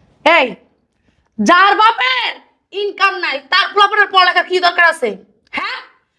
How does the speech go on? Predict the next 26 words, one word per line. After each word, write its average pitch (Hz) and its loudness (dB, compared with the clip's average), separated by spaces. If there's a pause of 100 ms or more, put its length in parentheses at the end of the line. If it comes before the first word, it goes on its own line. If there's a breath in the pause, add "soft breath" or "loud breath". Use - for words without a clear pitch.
(160)
ভাইয়ের 392 0
কাছে 415 -8
চরচরে 466 -8
আয়া 381 -6
পড়ো, 370 -4
"ভাই, 381 2
আমার 349 -2
টাকা 392 2
দাও, 311 2
ভাগ্নে 320 2
ভাগ্নিকে 320 0
ভর্তি 285 -2
করাবো।" 311 2 (240)
লজ্জা 269 0
করে 277 -2
না, 320 -2 (240 soft breath)
শরম 403 4
নাই? 339 0 (240 soft breath)
বিয়া 359 4
শাদি 370 0
দিয়া 392 4
দিছি, 359 -2
তারপর 359 2
লজ্জা 359 2
করে 370 -2
না? 392 2